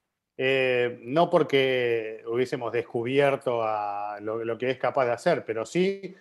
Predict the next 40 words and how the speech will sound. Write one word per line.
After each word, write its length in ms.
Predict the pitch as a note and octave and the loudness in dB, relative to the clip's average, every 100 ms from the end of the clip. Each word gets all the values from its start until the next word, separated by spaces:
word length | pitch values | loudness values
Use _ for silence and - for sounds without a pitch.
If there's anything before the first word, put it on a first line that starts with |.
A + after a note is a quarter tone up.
| _ | _
porque 400 | - B2+ - C3 | -4 -4 -2 -2
seguramente 640 | A#2 C3 D#3+ E3 F#3 F3+ E3 | 0 4 4 6 4 4 2
estaba 320 | - D3 C3+ | 4 2 2
llegando 340 | C#3 D#3 D3+ | 0 0 -2
un 80 | C3+ | -4
equipo 300 | C3 D#3 C#3+ | -6 -2 -2
muy 180 | D3+ D3 | 0 0
fuerte, 460 | - F3 F3+ E3 | 4 4 4 2
ya 160 | B2+ C3+ | 0 -2
consolidado 640 | C3+ B2 C3+ C#3 D#3+ D3+ | -6 -4 -2 2 4 4
con 160 | C3 B2 | 0 -2
Leclerc, 400 | B2+ C#3+ D#3 D#3 | -2 2 2 2
que 80 | C3+ | 2
era 160 | A#2+ A#2+ | 2 2
la 80 | |
gran 220 | B2+ C#3 - | 0 -2 -2
figura, 580 | C#3+ D3+ D#3 F3 G3 _ _ _ _ _ _ - | 0 4 4 2 -2 _ _ _ _ _ _ -6
eh, 320 | B2 A#2+ A#2+ | -2 -2 -2
y, 640 | A2+ A2+ A2 G#2+ A2 G#2+ | -6 -4 -4 -6 -8 -8
y 20 | |
bueno, 320 | G#2+ C#3+ A#2+ A2 | -4 -2 -2 -4
demostró 480 | A2 G#2+ D3+ D3 | -6 0 2 2
no 140 | B2+ B2+ | 0 -2
solo 180 | D3 C3 | 0 2
estar 160 | D3 | 2
a 60 | C3+ | 4
la 60 | |
altura, 280 | A#2+ A#2+ E3+ | 2 2 2
sino 260 | - B2+ C3+ | 0 -4 -4
terminó 280 | B2+ B2+ C3 | -4 -4 -4
el 80 | B2 | -4
campeonato 480 | A#2+ B2 C3+ B2 | -4 -4 -2 -2
por 140 | B2 B2 | 0 -2
delante 300 | C3 C#3 C3+ | -2 -2 -2
de 80 | B2 | -4
su 100 | B2+ | -6
compañero, 540 | B2+ B2+ C#3 E3 C#3+ | -4 -2 0 2 0
con 120 | B2+ | -2
lo 120 | A#2+ B2 | -4 4
cual, 360 | D#3+ E3 E3 | 6 6 2